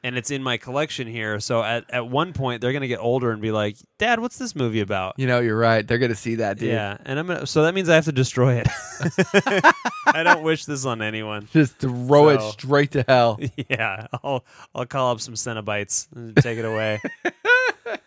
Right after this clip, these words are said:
Speaker 1: Uh, okay, all right, there we go. We, uh, we talked about it. Andy, get us out of this stink. What do you have to recommend this week, dude?
Speaker 2: Man, I got, I got a comic book this week, dude.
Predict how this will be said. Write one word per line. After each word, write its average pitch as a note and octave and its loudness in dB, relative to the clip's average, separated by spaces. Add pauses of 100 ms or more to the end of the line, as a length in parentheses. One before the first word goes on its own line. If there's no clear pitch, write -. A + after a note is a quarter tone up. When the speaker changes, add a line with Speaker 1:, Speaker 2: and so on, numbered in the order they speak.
Speaker 1:
Uh, B2+ 0
okay, A2+ 0
all C3 2
right, G#2+ 2
there B2+ 4
we A#2 0
go. G2 -2
We, A#2 -2
uh, G#2 -2
we A2+ -6
talked G2 -4
about F#2+ -8
it. - -10
Andy, C#3+ -2 (160)
get D#3+ -2
us B2 -2
out G#2+ 0
of G#2 -4
this G2+ -4
stink. - -6
What C#3+ 0
do D#3 -4
you D#3 0
have C#3 0
to C3 -6
recommend G2+ -4
this G2 -8
week, F#2+ -8
dude? G2 -10
Speaker 2:
Man, C#3+ 4
I F3 6
got, E3 10 (160)
I G3 10
got B3 6
a - 6
comic G3 2
book C3 0
this A2+ -2
week, G2 -2
dude. A#2 2